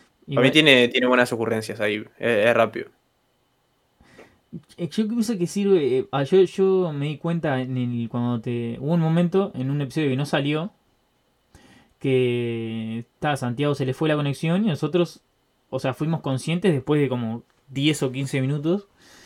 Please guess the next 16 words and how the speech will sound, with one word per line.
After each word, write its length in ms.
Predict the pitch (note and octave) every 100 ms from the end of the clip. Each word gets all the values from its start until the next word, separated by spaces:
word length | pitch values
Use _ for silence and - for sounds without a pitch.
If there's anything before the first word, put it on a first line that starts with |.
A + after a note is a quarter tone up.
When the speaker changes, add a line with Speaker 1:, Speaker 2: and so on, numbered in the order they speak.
| - _ _
Speaker 1:
que, 420 | B2+ A#2 A#2 A2
que 80 | B2
fuimos 300 | - C#3+ C#3
a 60 | C3
ver 200 | C3+ C3+
el 140 | C3
chat 240 | D#3+ D#3+ F3
y 140 | C#3
Speaker 2:
Ah, 180 | A#2+ D3+
Speaker 1:
Santi- 120 | C#3
Speaker 2:
nada, 340 | C#3+ C3+ B2+
no 180 | A#2+ B2+
me 80 | B2
fui 180 | - B2
diez 160 | A2+
minutos. 280 | G#2 G#2 A2